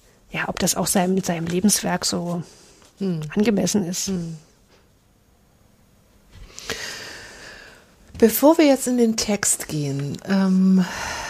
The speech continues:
Speaker 2: nehmen wir mal diese biografischen Hintergründe so mit in Gedanken und gehen mal in das Melodiegewand von Otto Abel zu diesem Text von Dietrich Bonhoeffer, wo wir wissen, der ist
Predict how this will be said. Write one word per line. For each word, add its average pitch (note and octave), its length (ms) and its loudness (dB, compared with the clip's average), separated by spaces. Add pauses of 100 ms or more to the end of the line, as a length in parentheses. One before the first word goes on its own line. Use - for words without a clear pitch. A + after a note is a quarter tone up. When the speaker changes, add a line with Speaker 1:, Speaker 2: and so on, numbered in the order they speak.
(140)
Speaker 2:
nehmen A#3+ 280 2
wir B3 120 2
mal A3 180 2
diese G3+ 300 0
biografischen G3 800 0
Hintergründe G3+ 720 0
so F3+ 180 -4
mit G3+ 360 0
in A3 160 -2
Gedanken F#3+ 500 -4
und F3+ 240 -6
gehen F#3 240 0
mal F3 320 -4
in E3 180 -6
das D#3+ 220 -6
Melodiegewand E3+ 760 -4
von - 240 -6
Otto - 300 -8
Abel B2 340 -8
zu - 220 -8
diesem F3 320 -4
Text - 400 -6
von D#3 220 -4
Dietrich - 280 -10
Bonhoeffer, G#3 420 -2
wo F3 120 0
wir E3 60 -4
wissen, F3+ 240 -2
der F3 140 -2
ist - 200 -6